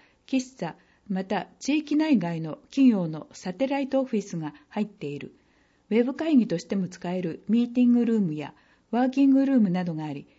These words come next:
ゆったりとした雰囲気の中で、仕事ができる環境が整えられていたのがとても印象的だった。施設の整備にあたり、閉校となった校舎の利活用をどのようにしたらよいかを、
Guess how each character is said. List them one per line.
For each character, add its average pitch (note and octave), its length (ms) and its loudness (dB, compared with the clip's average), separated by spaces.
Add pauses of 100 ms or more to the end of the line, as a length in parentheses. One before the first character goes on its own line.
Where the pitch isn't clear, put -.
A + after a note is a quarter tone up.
(220)
ゆ G#3 100 0
っ - 20 -6
た C#4+ 240 -4
り C#4+ 100 -2
と G3 140 -2
し - 60 -10
た D3 300 -10
雰 B3+ 120 6
囲 B3+ 100 8
気 A#3+ 120 0
の F3+ 100 0
中 E3+ 260 -6
で、 C#3+ 160 -12 (500)
仕 - 200 -2
事 D#4+ 240 0
が D#4+ 120 0
で D4 140 0
き D4 120 0
る A#3+ 100 2
環 G#3+ 260 0
境 G#3 240 0
が F#3 240 -4 (300)
整 D4 420 4
え C#4+ 120 4
ら D4 140 0
れ A#3 100 2
て A#3 120 -8
い E3 80 -4
た G#3 160 -4
の F#3+ 100 -2
が D#3 140 -8 (120)
と G3 120 -8
て B3+ 100 2
も B3+ 100 10
印 B3+ 120 10
象 A3+ 200 0
的 G#3 180 -4
だ F#3+ 100 -6
っ F#3+ 60 -12
た。 - 220 -18 (680)
施 - 100 -18
設 D#4 280 -2
の G3 140 2
整 C4+ 180 0
備 F#3 120 0
に E3 120 -4
あ C#3+ 80 -10
た E3+ 160 -10
り、 - 180 -10 (260)
閉 C#4 160 2
校 D4 200 -2
と C#4+ 140 0
な C#4 160 4
っ - 20 -6
た - 320 -16 (180)
校 C#4+ 220 0
舎 E3 220 -8
の D3+ 180 -10 (320)
利 G3 120 -2
活 C#4 280 -4
用 F#3 140 0
を D#3+ 260 -8
ど C4 140 -2
の D#4 100 2
よ B3+ 200 4
う F#3+ 40 -2
に E3+ 140 -2
し - 40 -14
た G#3+ 160 -6
ら G3 100 -4
よ F#3 180 -2
い F#3+ 60 -6
か E3 140 -14
を、 C#3+ 140 -14